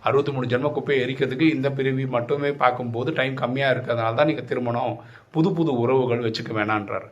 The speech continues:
சரி, உங்களுக்கு நாலேஜ் கிடைக்கும் போது என்ன உறவோட இருந்தீங்களோ அதோட நிறுத்திக்கோங்க. நீங்க நாலேஜ் கிடைக்கும் போது பேச்சுலரா இருந்தீங்கன்னா பேச்சுலரா கண்டினியூ பண்ணுங்க. நாலேஜ் கிடைக்கும் போது திருமணம் ஆயிருந்தீங்கன்னா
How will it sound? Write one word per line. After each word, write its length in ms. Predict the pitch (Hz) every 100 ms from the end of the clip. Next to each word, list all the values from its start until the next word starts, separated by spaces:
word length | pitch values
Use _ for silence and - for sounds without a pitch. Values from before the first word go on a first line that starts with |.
| -
சரி, 180 | 127 117
உங்களுக்கு 240 | 117 113
நாலேஜ் 260 | 147 175 -
கிடைக்கும் 320 | 135 127 127
போது 180 | 147 147
என்ன 180 | 131
உறவோட 320 | 139 131 131 127
இருந்தீங்களோ 420 | 117 117 131 123
அதோட 100 | 123
நிறுத்திக்கோங்க. 420 | 117 113 104 98 - - - - -
நீங்க 180 | 120 120
நாலேஜ் 240 | 151 156
கிடைக்கும் 380 | 143 131 135 139
போது 80 | 127
பேச்சுலரா 280 | 135 135
இருந்தீங்கன்னா 360 | 127 117 139 165
பேச்சுலரா 400 | 143 139 143 135
கண்டினியூ 240 | 123 123
பண்ணுங்க. 340 | 117 107 101 101 -
நாலேஜ் 260 | 123 147 147
கிடைக்கும் 300 | 131 123 139
போது 140 | 127
திருமணம் 360 | 131 139 123 113
ஆயிருந்தீங்கன்னா 640 | 127 127 123 117 185